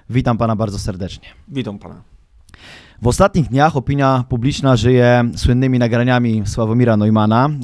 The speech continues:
Speaker 1: czołowego polityka Koalicji Obywatelskiej. Pan jako polityk jest oburzony tymi słowami, które miał pan okazję usłyszeć, e, w tych taśmach?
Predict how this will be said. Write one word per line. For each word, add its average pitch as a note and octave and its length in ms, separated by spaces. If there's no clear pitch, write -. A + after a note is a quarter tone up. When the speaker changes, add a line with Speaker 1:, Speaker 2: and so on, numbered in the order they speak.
Speaker 1:
czołowego A#2 420
polityka A2 460
Koalicji A#2 340
Obywatelskiej. A2+ 800
Pan C3 140
jako C#3 200
polityk C3+ 360
jest B2 180
oburzony B2 460
tymi A2+ 200
słowami, A2 420
które G#2 520
miał A#2 340
pan G#2 200
okazję G#2+ 340
usłyszeć, G#2 560
e, G2 380
w - 120
tych - 180
taśmach? E3 480